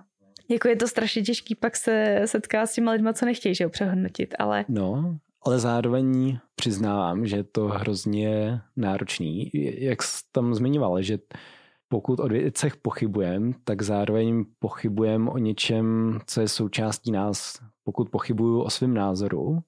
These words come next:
Speaker 2: tak pochybuju o něčem, co, co tvoří i část mě, dá se říct. Nebo on to tam, ten autor, hodně se snaží odlišit, že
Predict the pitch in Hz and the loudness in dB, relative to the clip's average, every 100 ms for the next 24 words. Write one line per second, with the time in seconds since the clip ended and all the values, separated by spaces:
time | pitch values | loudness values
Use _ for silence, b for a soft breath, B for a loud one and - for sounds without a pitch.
0 | B B B B - 110 - - 107 - | B B B B -6 -6 -4 -6 -4 -2
1 | 107 113 113 117 - 117 110 104 - 113 | 0 2 2 2 0 0 0 0 0 0
2 | 107 - 110 107 107 107 110 - - - | 0 -2 0 2 2 0 -2 -10 -6 -4
3 | 98 107 107 117 113 123 - 139 - 120 | -2 0 2 2 2 0 -2 -6 -2 0
4 | 107 110 - - - 104 87 78 143 151 | 0 0 -4 -16 -4 0 2 2 0 -4
5 | - 98 87 95 90 87 - 95 101 95 | -6 -4 -2 -2 -2 -4 -2 2 2 0
6 | B B B B 127 113 120 120 113 120 | B B B B -2 0 2 2 2 0
7 | 104 113 98 110 113 107 - 117 113 127 | 0 0 0 0 0 0 0 0 0 0
8 | 117 127 - 78 76 95 95 | 0 0 0 -4 0 0 0